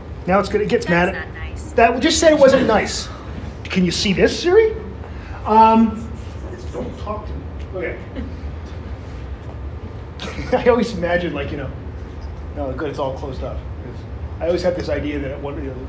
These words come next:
Speaker 1: president of the university is walking by as I'm talking and I'm giving the finger to my iPad. Uh, <laughs> so, there's general cognitive slowing almost certainly. We're not entirely sure, but probably. Which accounts for some of the general sort of semantic memory problems that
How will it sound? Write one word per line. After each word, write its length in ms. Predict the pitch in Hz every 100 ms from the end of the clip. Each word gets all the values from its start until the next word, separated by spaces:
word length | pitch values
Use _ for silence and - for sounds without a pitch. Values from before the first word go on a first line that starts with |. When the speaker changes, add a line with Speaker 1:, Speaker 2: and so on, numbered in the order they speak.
| -
Speaker 1:
president 220 | 175 170
of 60 |
the 60 | 139
university 360 | 135 135 151 143
is 80 |
walking 300 | 139 135 -
by 180 | 135 135
as 100 | 127
I'm 120 | 135
talking 400 | 120 156 156 151
and 80 | 135
I'm 100 | 127
giving 240 | 147 131 127
the 60 |
finger 360 | 123 - 147 139
to 80 | 127
my 120 | 123
iPad. 460 | 123 139 135 113
Uh, 960 | - 214 208 208 208 277 - - 254 -
<laughs> 0 |
so, 420 | - 220 - - - - - -
there's 200 | 240 -
general 380 | 330 415 403
cognitive 440 | - 294 311 269 202
slowing 420 | - 247 240 226
almost 340 | 202 180 -
certainly. 400 | 202 214 220 220
We're 100 | 196
not 140 | 190 185
entirely 560 | - - - 185 185
sure, 180 | - 101
but 180 | 98 -
probably. 360 | - 104 - 143 - - - - - - - - - -
Which 140 | 220
accounts 360 | 214 - 294 -
for 100 | 220
some 280 | - - 240
of 80 |
the 120 | 214 180
general 360 | 254 269 277
sort 160 | 226 220
of 60 |
semantic 640 | - - 226 240 320 302 -
memory 440 | 214 233 220 208
problems 680 | 170 202 196 190 180 175 170
that 260 | 185 165